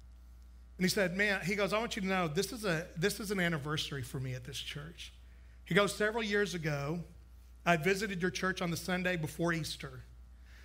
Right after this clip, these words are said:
And then we had Good Friday service. And it was the first time he was there, single dude, moved to our town, didn't go to church. And after Easter, Su-, I mean, after Good Friday, that Friday night, I saw him sitting by himself. I went and talked to him.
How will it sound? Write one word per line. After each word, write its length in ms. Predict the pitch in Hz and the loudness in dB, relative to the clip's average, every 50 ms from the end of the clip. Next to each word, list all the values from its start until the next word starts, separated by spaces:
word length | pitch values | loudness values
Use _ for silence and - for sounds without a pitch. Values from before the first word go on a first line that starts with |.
| - - - - | -20 -20 -16 -2
And 140 | - 165 170 | 2 4 4
then 100 | 175 175 | 6 6
we 140 | 175 190 208 | 4 4 2
had 400 | 185 185 185 180 175 170 156 131 | 4 4 4 6 4 4 2 2
Good 180 | 196 202 190 - | 0 0 0 2
Friday 360 | - 190 185 185 180 165 156 | 2 4 4 4 4 0 -2
service. 420 | - - - 147 139 139 156 - | -4 -4 -4 -6 -4 -4 -6 -2
And 80 | - 180 | 0 2
it 20 | |
was 80 | 180 165 | 2 2
the 80 | 175 | 2
first 240 | - - 196 190 - | 2 2 2 2 2
time 120 | - 196 190 | 0 0 0
he 40 | |
was 100 | 185 170 | 0 0
there, 140 | 151 170 160 | 2 2 0
single 320 | - - - 208 214 214 208 | 0 0 -2 -2 0 0 0
dude, 460 | 175 196 196 196 196 196 190 196 190 | 2 4 4 4 4 2 2 0 2
moved 240 | 185 202 214 - - | 4 4 4 2 0
to 100 | 202 190 | 0 2
our 120 | 180 175 | 2 0
town, 460 | 180 - 185 180 175 175 175 175 175 - - - - - - - | 0 0 0 2 2 2 2 0 -2 -6 -10 -16 -18 -18 -14 2
didn't 240 | - 196 214 214 190 | 4 4 4 4 2
go 100 | 202 196 | 0 0
to 60 | 185 | 0
church. 460 | 175 - - - 170 165 165 160 - - | 0 -4 -2 0 2 2 0 0 -2 0
And 100 | 170 180 | 2 2
after 380 | 185 185 - 208 185 185 - - | 2 2 2 -2 -2 -2 -4 -2
Easter, 340 | 202 190 185 - - - 185 | -2 -2 -2 -2 -2 -4 -4
Su-, 180 | - - 202 202 | -2 -2 -2 2
I 120 | 185 175 165 | 4 4 4
mean, 220 | 170 170 165 175 | 4 0 0 2
after 200 | 190 180 - 196 | 0 0 0 2
Good 180 | 160 190 180 - | 0 0 0 2
Friday, 280 | - 185 180 175 170 | 2 2 2 2 0
that 180 | 156 165 165 - | -2 -4 -2 2
Friday 220 | 175 165 165 175 | 2 2 2 2
night, 160 | 175 170 170 - - - - - - | 0 0 0 0 -6 -12 -14 -6 2
I 60 | - 180 | 2 2
saw 160 | - - 202 | 4 4 0
him 80 | 196 | 0
sitting 240 | 190 - 214 220 214 | 0 -2 -2 -2 0
by 80 | 202 190 | 0 0
himself. 460 | 185 180 170 - 208 202 202 190 - | 0 0 -2 0 2 2 2 2 2
I 60 | 175 | 0
went 100 | 180 196 | 2 2
and 120 | 190 175 - | 0 0 2
talked 280 | - 175 185 180 - | 2 2 2 2 0
to 100 | 214 208 | -4 -2
him. 180 | 208 214 220 | -2 -2 -4